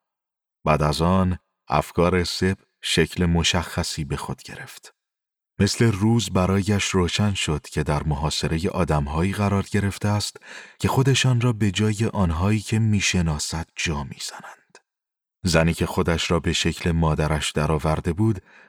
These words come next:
از هر نظر به مادرش شبیه بود و مانند او رفتار می‌کرد.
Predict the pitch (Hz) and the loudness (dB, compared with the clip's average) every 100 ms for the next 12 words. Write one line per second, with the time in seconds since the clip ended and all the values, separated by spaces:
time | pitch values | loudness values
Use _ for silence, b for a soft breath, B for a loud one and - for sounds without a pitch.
0 | B 82 80 - 98 113 110 92 98 98 | B -2 -2 2 2 4 2 2 0 2
1 | 95 87 82 87 95 - - 87 104 95 | 2 4 2 2 0 -2 -2 0 0 -4
2 | 85 78 - 76 76 80 85 95 110 - | -4 -4 -2 -2 2 2 2 2 0 -2
3 | 107 107 82 - 76 - 73 - 73 - | -2 0 -2 -4 -6 -6 -8 -10 -12 -14